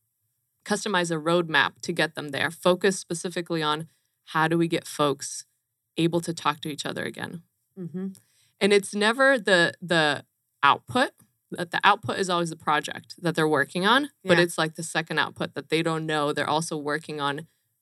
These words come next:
Speaker 1: fixing their relationships and, like, break-, building back the trust that was broken.
Speaker 2: Yeah.
Speaker 1: And group therapy in,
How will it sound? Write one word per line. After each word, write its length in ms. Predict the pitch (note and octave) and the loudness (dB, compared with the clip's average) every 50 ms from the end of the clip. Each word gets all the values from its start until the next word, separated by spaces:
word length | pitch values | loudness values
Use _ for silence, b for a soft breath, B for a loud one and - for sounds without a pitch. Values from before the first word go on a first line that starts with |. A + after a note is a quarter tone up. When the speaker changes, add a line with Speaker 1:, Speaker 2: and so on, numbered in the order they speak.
| _ _ _ - | _ _ _ -2
Speaker 1:
fixing 340 | F3+ E3+ E3+ - - E3+ D#3+ | -2 -2 -2 -2 -6 -4 -2
their 140 | D3+ C#3+ | -2 -2
relationships 800 | C3+ C#3+ C#3 C3+ C3+ D#3 - - D#3+ D#3+ - C3+ A#2+ A#2 - - - | -2 -4 -2 -2 -2 -2 -2 -4 -4 -4 -4 -4 -6 -8 -10 -12 -10
and, 160 | C#3+ D3 D3 | -10 -10 -8
like, 200 | C#3 C#3 C#3 - - - _ _ _ _ _ - | -8 -8 -8 -10 -14 -20 _ _ _ _ _ -2
break-, 300 | E3 F3 F3 - - - - _ E3+ E3 | 2 2 2 2 0 -14 -20 _ -14 0
building 380 | D3+ F#3+ G3 G3+ F#3+ G#3 F#3+ F#3 | 4 6 6 6 6 4 2 6
back 240 | E3+ E3 E3+ E3+ - | 6 6 6 6 0
the 100 | - D#3 | -12 -12
trust 320 | - - E3+ D#3+ E3 - | -4 -2 -2 -2 -2 -2
that 140 | - C#3+ C3+ | -6 -4 -4
was 120 | D#3 D3+ D3 | -4 -4 -2
broken. 540 | C#3+ D3+ - C#3+ D3 - C3+ C3 C3+ D3 D#3+ | -2 -2 -2 -2 -4 -6 -8 -6 -6 -8 -8
Speaker 2:
Yeah. 380 | F3 E3 D#3 D#3+ E3 F3 D#3+ D3 D3 | -8 -6 -4 -2 0 2 2 2 0
Speaker 1:
And 460 | D#3 D3+ D3+ D3+ D3+ D3+ D3+ D#3+ D#3+ | 0 0 2 2 0 0 -4 -8 -4
group 280 | - F3+ G#3 A3+ F#3+ - | 2 4 4 4 4 0
therapy 680 | - - F#3+ F3+ F#3 F#3 F3 E3+ E3+ - D#3+ D3+ D3+ | -2 2 4 6 6 6 6 4 4 2 0 0 0
in, 220 | C#3+ D3 D3+ - | -2 -2 -4 -8